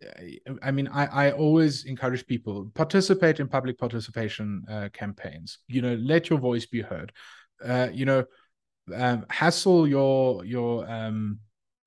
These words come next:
your, your local councillor, your ward councillor, make noise, write emails, you know, get involved, right? It's, it's,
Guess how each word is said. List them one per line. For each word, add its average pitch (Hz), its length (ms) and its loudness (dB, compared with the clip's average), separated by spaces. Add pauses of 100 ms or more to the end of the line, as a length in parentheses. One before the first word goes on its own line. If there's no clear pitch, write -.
(120)
your, 120 180 0
your 113 260 -2
local 117 460 0
councillor, 110 480 -6
your 104 120 -6
ward 107 280 -4
councillor, - 540 -10
make 139 440 4
noise, 110 400 -4
write 151 360 2
emails, 110 580 -8
you 123 80 -4
know, 127 100 0
get 170 320 0
involved, 120 640 0
right? 131 140 -2 (380)
It's, 147 300 -2
it's, 151 320 -4